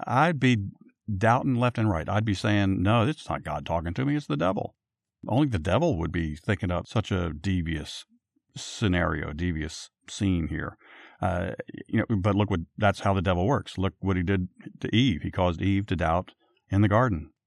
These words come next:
And sure enough, I'd probably be a sucker to that too. I ju-, I just can't imagine. Anyway, I'd like to read verses fifteen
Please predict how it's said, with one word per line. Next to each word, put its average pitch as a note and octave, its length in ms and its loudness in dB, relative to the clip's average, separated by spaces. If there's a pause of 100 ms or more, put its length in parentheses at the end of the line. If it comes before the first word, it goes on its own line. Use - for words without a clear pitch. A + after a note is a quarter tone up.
(540)
And F#2 300 0
sure G#2+ 180 4
enough, B2 180 6
I'd G2+ 160 4
probably F#2+ 300 4
be F#2+ 100 0
a G2 60 0
sucker G2+ 320 -2
to G2+ 60 0
that G2 240 -4
too. B2 200 0
I A2 120 4
ju-, A2 120 -2
I A#2+ 120 4
just B2+ 180 -2
can't A2 240 4
imagine. D#2 540 -2 (760)
Anyway, C3+ 360 10
I'd G2+ 100 6
like D3 200 4
to F#2+ 80 -2
read F2 640 2 (260)
verses F#2+ 640 2
fifteen F2 640 -2